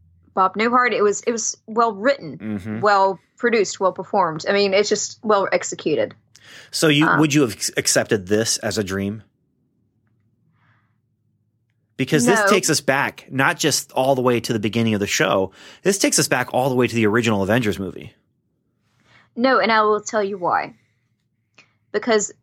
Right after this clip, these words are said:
Speaker 1: a big hope about, or, or the big theme about this episode was fear and hope.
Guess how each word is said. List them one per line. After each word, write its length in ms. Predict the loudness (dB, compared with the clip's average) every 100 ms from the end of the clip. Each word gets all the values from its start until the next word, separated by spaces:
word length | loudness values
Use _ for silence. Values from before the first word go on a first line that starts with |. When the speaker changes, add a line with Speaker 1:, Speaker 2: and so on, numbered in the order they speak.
| -6
Speaker 1:
a 60 |
big 360 | -2 0 0 -2 -16 _ _ _
hope 240 | 0 0 0
about, 260 | 0 0 0
or, 160 | -2 0
or 260 | 0 0 -4 -8
the 80 | -2
big 200 | -2 -2
theme 340 | -2 0 2
about 280 | 0 0 0
this 140 | -2
episode 420 | -4 -4 -4 -2 0
was 280 | -2 -4 -10 -16 -4
fear 260 | 0 2
and 160 | 0 -4
hope. 440 | -2 0 0 -6